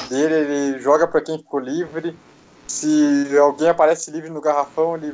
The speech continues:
mete a ponta aérea. E não importa a, a situação, né? É absurdo ver, assim, ele dando aqueles passes que atravessam a quadra, que encontram um, o jogador livre lá na zona morta, do outro lado da quadra. E ele,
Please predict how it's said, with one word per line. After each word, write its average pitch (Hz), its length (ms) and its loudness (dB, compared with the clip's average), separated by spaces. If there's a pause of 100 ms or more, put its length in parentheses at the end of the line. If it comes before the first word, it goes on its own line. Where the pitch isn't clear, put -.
mete 151 220 -2
a 156 40 -4
ponta 147 300 -4
aérea. 151 480 -2 (400)
E 147 100 -8
não 226 140 -2
importa 226 480 2
a, 139 680 0
a 135 60 -4
situação, 185 720 -4
né? 139 120 -8 (600)
É 135 100 2
absurdo 185 560 -8
ver, 147 180 0
assim, 165 400 -4 (500)
ele 131 180 -6
dando 151 180 6
aqueles 156 260 2
passes 151 300 4
que 175 100 0
atravessam 151 640 2
a 139 60 -2
quadra, 135 560 2
que 127 520 -12
encontram 156 480 -2
um, 135 280 -10 (360)
o 120 60 -12
jogador 131 380 2
livre 165 320 -4
lá 156 260 6
na 185 140 4
zona 156 240 2
morta, 147 380 0
do 147 100 -6
outro 160 200 -8
lado 143 200 0
da 139 160 -6
quadra. 143 480 -2 (840)
E 160 420 -6
ele, 202 360 -2